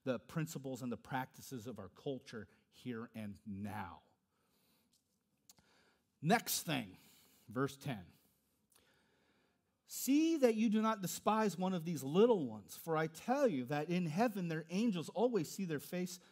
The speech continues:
of my Father who is in heaven. What do you think? If a man has a hundred sheep and one of them has gone astray, does he not leave the ninety-nine on the mountains and go in search of the one that went astray? And if he finds it, truly I say to you, he rejoices over it more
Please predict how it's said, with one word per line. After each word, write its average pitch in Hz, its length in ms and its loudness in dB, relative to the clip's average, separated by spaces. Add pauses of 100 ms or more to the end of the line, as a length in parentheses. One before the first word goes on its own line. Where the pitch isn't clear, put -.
(100)
of 156 180 0
my 131 140 0
Father 151 480 -2
who 127 160 0
is 117 100 -4
in 107 100 -10
heaven. 104 360 -8 (420)
What 160 180 8
do 214 60 2
you 240 120 6
think? 277 420 -4 (320)
If 180 140 4
a 208 80 2
man 254 240 6
has 214 180 10
a 208 80 6
hundred 208 360 4
sheep 214 360 -2
and 147 220 2
one 233 180 6
of 208 120 6
them 214 160 2
has 156 160 2
gone 175 240 0
astray, 151 500 -2 (280)
does 175 160 8
he 214 80 6
not 185 260 4
leave 208 500 4
the 202 100 4
ninety-nine 175 540 2
on 165 140 2
the 143 60 0
mountains 143 420 -2
and 127 120 -4
go 147 200 0
in 127 80 -2
search 156 280 -6
of 139 80 -10
the 123 60 -2
one 139 220 -2
that 127 120 -4
went 131 160 -2
astray? 131 460 -6 (460)
And 165 120 0
if 190 140 2
he 190 80 0
finds 214 480 0
it, 135 200 -2 (240)
truly 226 400 6
I 175 100 4
say 196 320 2
to 185 200 -4
you, 135 280 0
he 180 140 0
rejoices 170 640 4
over 143 260 4
it 156 100 2
more 160 480 4